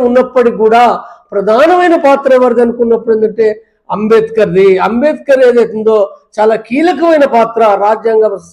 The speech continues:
సభ చైర్మన్ గా ఉంటూ కీలకమైన పాత్ర పోషించి ఉన్నది. దాంట్లో అంటే అంబేద్కర్ అంటే తను రాయడానికి సంబంధించి వచ్చినప్పుడు అంటే అమెరికా నుండి,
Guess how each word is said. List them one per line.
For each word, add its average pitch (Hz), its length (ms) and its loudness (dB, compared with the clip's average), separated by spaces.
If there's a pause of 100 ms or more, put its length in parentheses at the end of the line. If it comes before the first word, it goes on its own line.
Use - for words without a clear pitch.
సభ 220 140 -2 (540)
చైర్మన్ 302 560 0
గా 254 60 4 (100)
ఉంటూ 233 260 0 (480)
కీలకమైన 226 500 0
పాత్ర 226 340 -2
పోషించి 240 500 -4
ఉన్నది. 254 320 -2 (420)
దాంట్లో 311 560 2 (420)
అంటే 208 140 -6
అంబేద్కర్ 285 680 0 (380)
అంటే 208 160 -10
తను 247 280 0 (120)
రాయడానికి 285 640 0 (100)
సంబంధించి 262 480 -2
వచ్చినప్పుడు 277 500 -2 (460)
అంటే 226 140 -6
అమెరికా 269 460 0
నుండి, 262 380 -2